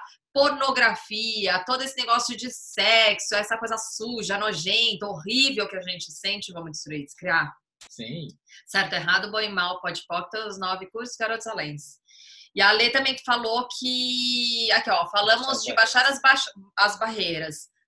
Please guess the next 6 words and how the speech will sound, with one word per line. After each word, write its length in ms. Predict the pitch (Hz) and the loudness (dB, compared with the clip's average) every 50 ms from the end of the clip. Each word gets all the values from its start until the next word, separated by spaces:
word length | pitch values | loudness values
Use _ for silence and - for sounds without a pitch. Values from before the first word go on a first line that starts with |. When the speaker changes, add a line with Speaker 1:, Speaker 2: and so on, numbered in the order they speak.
| _ _ | _ _
Speaker 1:
Barreira, 500 | - 190 - - 247 196 185 185 185 190 | -8 -6 -4 -2 -2 0 0 0 0 0
não, 340 | 185 190 202 226 226 208 202 | 2 4 4 6 6 4 2
hoje 180 | 196 190 185 - | -2 -4 -4 -4
tá 80 | 226 | -6
difícil. 480 | - - - - 247 208 - 294 339 - | -6 -4 -4 -4 -4 0 0 0 0 4
<laughs> 1400 | - 415 440 440 - - 440 427 403 403 - 466 440 403 - 440 427 - - - 381 - - - - 339 - - | 6 6 6 6 4 2 2 2 4 4 4 4 4 4 4 4 4 4 0 0 0 -2 -2 -4 -6 -6 -6 -6